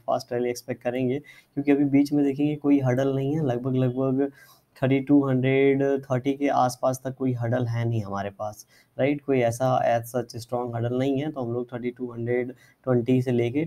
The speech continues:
थर्टी टू हंड्रेड फ़ोर्टी के लेवल में यहाँ पे एक rally देख सकते हैं कल के दिन या फिर आने वाले एक दिन बाद, ठीक है। तो इस तरीके से एक रैली हो सकती है जो कि इसको ऊपर वाली trend line के आसपास फिर से लेके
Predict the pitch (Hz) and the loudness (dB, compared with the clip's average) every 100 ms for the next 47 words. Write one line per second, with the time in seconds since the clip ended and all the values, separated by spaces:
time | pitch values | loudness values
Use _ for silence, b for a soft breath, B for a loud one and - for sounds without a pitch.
0 | 143 123 120 120 113 113 113 113 107 113 | -4 -4 -4 -4 -2 -4 -4 -8 -6 -4
1 | 113 113 113 113 127 117 107 113 120 120 | -2 -2 -4 -6 -6 -6 -8 -10 -10 -10
2 | - 120 120 117 110 110 110 110 - 104 | -6 -4 -2 0 0 0 -2 -4 -6 -12
3 | - 113 131 123 113 107 117 127 135 120 | -12 -10 -10 -8 -10 -8 -4 -4 -4 -10
4 | 107 120 120 117 110 110 107 117 131 B | -8 -10 -10 -4 -4 -4 -6 -6 -8 B
5 | B _ 123 120 113 117 113 104 95 - | B _ 4 4 6 4 4 4 2 -2
6 | b b _ 120 131 127 120 123 113 113 | b b _ 0 2 2 0 2 2 2
7 | 120 120 113 110 120 120 127 135 131 131 | 0 -2 0 2 2 0 -2 -4 -4 0
8 | 123 117 123 117 - 135 113 120 117 113 | 0 0 0 -2 -2 -6 -2 0 2 2
9 | 117 110 110 113 107 104 - 117 113 104 | 0 -4 -2 -2 -2 -2 -6 -8 -8 -6
10 | 110 104 101 - | -2 -2 0 -2